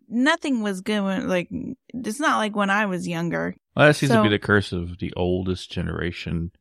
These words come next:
Speaker 2: about the youngest generation, 'cause things change, and a lot of people aren't welcome to change,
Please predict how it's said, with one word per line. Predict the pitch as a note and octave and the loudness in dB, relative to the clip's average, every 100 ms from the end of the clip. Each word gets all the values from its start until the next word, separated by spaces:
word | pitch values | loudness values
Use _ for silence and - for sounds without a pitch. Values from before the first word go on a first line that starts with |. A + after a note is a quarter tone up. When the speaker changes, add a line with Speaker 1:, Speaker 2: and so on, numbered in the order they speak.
| _ _ - | _ _ -2
Speaker 2:
about | F2+ F2 | 2 2
the | E2 | 0
youngest | E2+ F2 F2 | -2 0 -2
generation, | F2 F2 - - | -6 -8 -10 -8
'cause | F#2+ | -8
things | - F#2 F2+ - | -2 0 0 -2
change, | - C3+ G#2+ F2+ F#2 - - _ _ _ _ - | 0 2 4 2 0 -4 -16 _ _ _ _ -4
and | F2 | 2
a | |
lot | F2+ | 4
of | F2 | 2
people | G2 G2 - | 2 0 2
aren't | F2+ F2+ | 0 -2
welcome | F#2 F#2 - F2 | -2 -4 -2 -6
to | |
change, | - F2+ E2+ F#2 - - | -4 -4 -2 -4 -6 -16